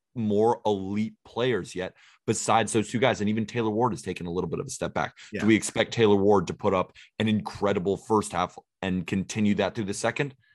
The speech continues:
Speaker 1: I don't know. I think that might be a little bit tough for him considering he's never done it before. Wouldn't put it past him. But again,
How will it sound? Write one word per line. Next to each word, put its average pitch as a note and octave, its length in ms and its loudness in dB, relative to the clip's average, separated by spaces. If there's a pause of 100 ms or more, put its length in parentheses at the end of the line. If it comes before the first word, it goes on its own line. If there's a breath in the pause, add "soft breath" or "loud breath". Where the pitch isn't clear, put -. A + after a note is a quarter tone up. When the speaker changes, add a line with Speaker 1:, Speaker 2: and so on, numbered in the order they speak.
(580)
Speaker 1:
I B2 100 2
don't C3+ 140 4
know. C3 420 2
I - 40 -6
think A#2+ 160 -4
that C3 100 2
might A#2+ 200 2
be B2+ 80 0
a A#2 60 2
little A#2+ 180 -2
bit A#2 180 -6
tough B2 220 -4
for B2 120 -4
him C3 240 -4
considering A#2 360 -4
he's G2 120 -6
never G#2+ 180 -2
done G#2+ 220 -2
it G#2 120 -8
before. C3 520 0 (380)
Wouldn't G2 180 -6
put G2+ 140 -6
it F2 60 -10
past B2 280 -2
him. C3+ 200 -6
But G#2+ 140 -6
again, G#2+ 280 -4